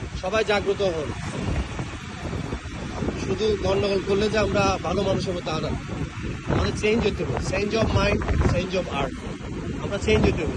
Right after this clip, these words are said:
চেঞ্জ হলে হয়তো আমরা ভালো কিছু আশা করতে পারি আগামী প্রজন্মের কাছে। প্রজন্ম থেকে প্রজন্ম যদি আমরা খারাপ পজিশনে চলে যাই, তাহলে হবে না। ওই জন্য আমরা ভালো কিছু করতে হবে।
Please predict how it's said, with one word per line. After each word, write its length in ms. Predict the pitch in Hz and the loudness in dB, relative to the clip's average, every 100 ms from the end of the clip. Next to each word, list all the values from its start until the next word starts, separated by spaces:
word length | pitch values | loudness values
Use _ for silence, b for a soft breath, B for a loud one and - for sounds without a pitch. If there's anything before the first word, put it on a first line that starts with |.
| - | -2
চেঞ্জ 160 | 180 185 | 0 0
হলে 120 | 190 | 0
হয়তো 140 | 180 185 | 0 0
আমরা 140 | 175 170 | -2 0
ভালো 120 | 165 - | 0 -2
কিছু 140 | - 165 | -2 -4
আশা 120 | 156 160 | -2 -4
করতে 180 | 156 - | -4 -2
পারি 140 | 156 139 - - - 160 | -2 -4 -6 -8 -6 -2
আগামী 240 | 160 165 - | 0 0 0
প্রজন্মের 380 | 156 156 147 - | -2 0 0 -2
কাছে। 220 | 135 - - - - - - | -4 -2 -2 -2 -4 -4 -2
প্রজন্ম 340 | 175 180 190 190 | -2 2 2 4
থেকে 140 | 214 214 202 | 2 2 2
প্রজন্ম 280 | 190 185 180 | 0 2 0
যদি 100 | 175 - | 4 2
আমরা 120 | 190 190 | 2 -2
খারাপ 200 | 175 185 185 | -2 -2 0
পজিশনে 360 | 180 165 180 170 | 0 2 2 4
চলে 160 | - - | 6 4
যাই, 120 | - - - - | 2 0 -2 -2
তাহলে 160 | 170 170 | 0 2
হবে 140 | 156 156 | 2 0
না। 60 | 127 - - - - | -2 -8 -10 -6 -2
ওই 60 | 170 | 2
জন্য 120 | 165 185 | 4 4
আমরা 120 | 185 180 | 2 2
ভালো 120 | 165 175 | 4 4
কিছু 140 | 165 - | 2 0
করতে 180 | 156 - 151 | -4 0 -2
হবে। 140 | 123 | -2